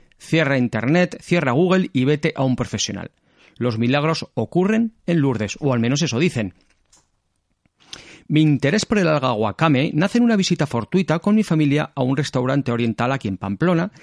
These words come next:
y en el que, en un día de aventura gastronómica, decidimos pedir un menú que allí se servía en el que no entendíamos nada de lo que éste contenía. El primer plato se nombraba tal que así,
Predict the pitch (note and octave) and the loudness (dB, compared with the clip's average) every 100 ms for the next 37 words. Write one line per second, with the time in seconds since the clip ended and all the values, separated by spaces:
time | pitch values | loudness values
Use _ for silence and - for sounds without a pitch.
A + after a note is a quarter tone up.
0 | - - - G#3 G3+ D3+ C#3 - C3 G3 | -20 -16 0 2 2 0 -4 0 0 2
1 | G3 D#3 A#2+ A2+ D3+ D#3+ C#3 - C#3 D#3 | 2 0 0 0 0 0 -2 -2 0 0
2 | D#3 D3+ C#3+ D3+ E3 D#3+ G3 G3 - D#3+ | 0 0 -2 -2 -2 0 2 0 0 -2
3 | A#2+ - - G#3 F#3+ E3+ C4 D4 _ _ | -2 -4 -2 2 4 4 2 -2 _ _
4 | _ _ - _ - C#3+ F#3+ E3+ E3 D#3 | _ _ -20 _ -2 0 2 0 0 2
5 | F#3+ E3+ D3 - C3+ D3 F3 A3+ A#3+ C#3+ | 2 2 2 -2 -2 0 2 2 2 0
6 | C#3+ D3 D3 F3 F#3+ E3 - - C#3+ D#3+ | 0 0 0 2 0 0 -4 -2 2 4
7 | G3 G3+ G#3 G3+ - B2+ B2 A#2+ B2+ - | 4 4 0 -4 -6 -2 -2 -2 -4 -4
8 | B2 B2 A2 A2+ G2 F2 A2 _ _ _ | -2 -2 -2 -4 -4 -10 -16 _ _ _
9 | _ _ _ _ _ _ _ _ - A#2+ | _ _ _ _ _ _ _ _ -4 -2
10 | A2+ A#2+ A#2 B2 G#2+ B2+ D#3 C#3+ G#2+ C3+ | -2 -2 0 -2 -2 0 0 0 0 0
11 | B2 C3+ F3 B2+ A#2 - G#2 D3+ G#2 | 2 0 0 -2 -2 -4 -2 0 -2